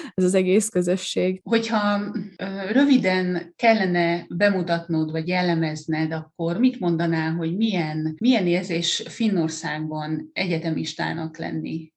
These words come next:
Speaker 2: diáknak lenni? És esetleg, ö, milyen ez a magyarországi diák élethez hasonlítva?
Speaker 1: Nekem rögtön az jut eszembe, hogy, hogy, ö, hogy nincs nálunk Neptun, például finneknél, és ezt most csak, ez egy, ez egy konkrétum,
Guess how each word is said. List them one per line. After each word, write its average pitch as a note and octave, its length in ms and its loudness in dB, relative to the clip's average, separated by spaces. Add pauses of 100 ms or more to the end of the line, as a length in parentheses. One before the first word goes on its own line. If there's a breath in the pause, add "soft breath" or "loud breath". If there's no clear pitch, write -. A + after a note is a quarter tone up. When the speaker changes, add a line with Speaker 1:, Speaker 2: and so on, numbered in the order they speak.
(120)
Speaker 2:
diáknak E3 640 -6
lenni? D#3 500 -8
És - 120 -10
esetleg, F#3 560 0
ö, F3+ 340 0 (520)
milyen G3 380 0
ez E3 200 2
a E3+ 160 0
magyarországi E3 1160 -2
diák D#3+ 480 -4
élethez D#3+ 600 -6
hasonlítva? - 960 -8 (320)
Speaker 1:
Nekem B3+ 240 4
rögtön D4 240 4
az A3 140 4
jut A3 120 2
eszembe, G3+ 480 2
hogy, G3+ 440 0
hogy, G3+ 300 0
ö, F#3+ 180 4 (100)
hogy F#3+ 220 -2
nincs G3+ 280 2
nálunk F3 360 2
Neptun, D#3 680 0
például E3 280 4
finneknél, E3+ 540 0
és - 120 0
ezt G3+ 120 0
most G3+ 120 2
csak, - 300 -4
ez G#3+ 180 4
egy, G#3+ 180 6
ez G3 160 4
egy G3 120 4
konkrétum, G3 600 4